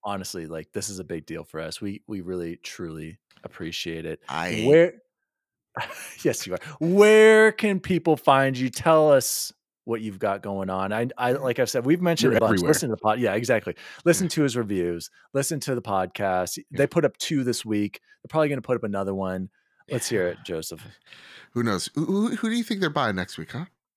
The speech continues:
Speaker 2: Who, who do you think?
Speaker 1: Uh, I'm thinking it's gotta be, like, someone, a, a Japanese studio. That's what I'm
Speaker 2: Yeah.
Speaker 1: thinking. It's gotta be someone over there.
Speaker 2: Mm,
Speaker 1: That makes
Speaker 2: okay.
Speaker 1: sense.
Speaker 2: My money is E A's buying Ubisoft.
Speaker 1: Yeah, I think E A, they,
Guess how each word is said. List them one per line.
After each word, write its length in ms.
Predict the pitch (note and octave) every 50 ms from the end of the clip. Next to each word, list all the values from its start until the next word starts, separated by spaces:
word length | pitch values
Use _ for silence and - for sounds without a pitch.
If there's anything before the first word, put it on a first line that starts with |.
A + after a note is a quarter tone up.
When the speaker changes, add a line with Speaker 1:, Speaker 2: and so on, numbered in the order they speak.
| _ -
Speaker 2:
Who, 60 | - B2
who 300 | C#3+ D#3+ E3 D#3 E3 E3
do 60 | F3
you 120 | D#3+ D#3+
think? 200 | D3+ - E2+ - _ _ -
Speaker 1:
Uh, 160 | - - - - -
I'm 180 | - A3+ C4+
thinking 200 | - C#4+ C4 A3+
it's 140 | A3+ - -
gotta 200 | - F3 D3+ C#3+
be, 320 | A#2 B2+ B2 A#2+ A#2+ B2 A#2
like, 360 | G#2 G#2 G2 F#2+ F#2 F2+ -
someone, 680 | - - - B2+ A#2 A2+ G#2+ G#2 G2 F#2+ F#2+ F#2 G2 -
a, 80 | A2+ A#2
a 160 | - - A#2+
Japanese 580 | A2 B2 A2+ G#2+ - G2 F2+ F2 E2+ E2+ E2 -
studio. 440 | - - F2 E2 D#2+ D#2+ D#2 D#2+
That's 220 | D#2+ F#2 F#2+ - -
what 100 | D2+ B1
I'm 80 | G1+ -
Speaker 2:
Yeah. 80 | F#2+ A2
Speaker 1:
thinking. 160 | A#2 - -
It's 100 | G#2 - _ -
gotta 140 | G#2 F#2
be 80 | F2 E2
someone 300 | - - C2+ - - _ _ _
over 220 | _ _ _ - -
there. 140 | - B2 B2 _ _ _ _ _ _ _ _ _ _ _ _ -
Speaker 2:
Mm, 140 | - F2+ F#2+ _ -
Speaker 1:
That 80 | E3 E3+
makes 180 | G3 F#3+ - -
Speaker 2:
okay. 60 | F2
Speaker 1:
sense. 140 | F3+ A2 E2+
Speaker 2:
My 160 | G2 A#2+ C#3 D3+
money 340 | D#3+ E3 D#3 D3+ C#3+ C3
is 200 | A#2 G2+ F#2+ - -
E 160 | B2 A2+ A2+
A's 200 | G#2 G2 G2 F2
buying 320 | - - F#2+ F2 F2+ E2 D#2+
Ubisoft. 600 | E2 C#2+ - D2 - - - A1+ A#1 - - - - - _ _ _ _ _ _ _ _ _ _ _ _ _ _ _ _ _ -
Speaker 1:
Yeah, 220 | G#3 A3+ A3+ G#3+
I 100 | A3 A3+
think 240 | A3 D#4+ D#4 - E3+
E 100 | D#3 D3
A, 220 | D3+ C#3+ C#3+ D#3 C3+
they, 340 | D3+ F#3+ F3+ F3 F#3 F3